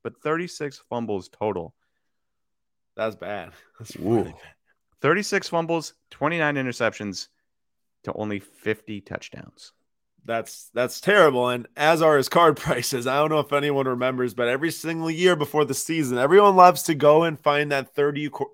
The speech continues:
Speaker 2: third year quarterback that's potentially gonna turn their career around. And if they do, their prices go up. Well, Daniel Jones has only been worse or just as bad, whatever you wanna say.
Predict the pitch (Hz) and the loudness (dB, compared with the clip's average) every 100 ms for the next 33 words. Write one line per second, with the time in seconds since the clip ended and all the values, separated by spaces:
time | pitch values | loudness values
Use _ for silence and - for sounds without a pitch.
0 | _ 156 170 175 170 - 143 131 117 117 | _ -4 -2 -2 -4 -2 -2 -2 -2 -2
1 | 107 _ _ _ _ _ _ - 120 117 | -2 _ _ _ _ _ _ -8 -6 -6
2 | - 120 135 135 139 139 135 131 131 131 | -10 -6 -6 -6 -6 -6 -6 -6 -8 -8
3 | 120 120 120 110 104 101 101 101 104 - | -8 -6 -4 -4 -6 -8 -8 -10 -14 -10
4 | 107 110 139 143 131 120 120 120 110 - | -8 -4 -2 -2 -2 -4 -4 -4 -6 -6
5 | 117 117 107 - _ _ _ _ _ _ | -4 -2 -2 -6 _ _ _ _ _ _
6 | - 92 123 139 127 113 123 113 101 117 | -16 -4 -2 0 -2 -2 -4 -6 -6 -6
7 | 120 113 107 101 104 107 92 - 90 90 | -4 -6 -8 -8 -4 -4 -4 -10 -10 -10
8 | 87 - 104 - 95 87 104 87 92 104 | -10 -10 -10 -10 -14 -6 -2 -2 -4 -2
9 | 110 110 110 101 95 - 101 80 | -2 -2 -4 -6 -6 -4 -4 -4